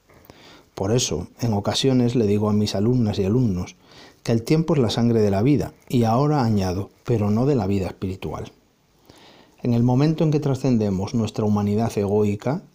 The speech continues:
el tiempo deja de ser necesario, desaparece, porque igual que el plano espiritual no necesita sangre para subsistir,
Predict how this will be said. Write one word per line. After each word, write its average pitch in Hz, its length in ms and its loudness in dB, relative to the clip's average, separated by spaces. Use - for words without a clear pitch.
el 113 200 -2
tiempo 165 420 0
deja 123 240 0
de 107 100 0
ser 120 220 -2
necesario, 120 640 -4
desaparece, 95 720 -4
porque 123 280 0
igual 151 260 2
que 156 80 0
el 139 80 0
plano 139 300 0
espiritual 127 600 0
no 113 120 2
necesita 120 480 -2
sangre 123 320 0
para 90 240 -4
subsistir, - 640 -4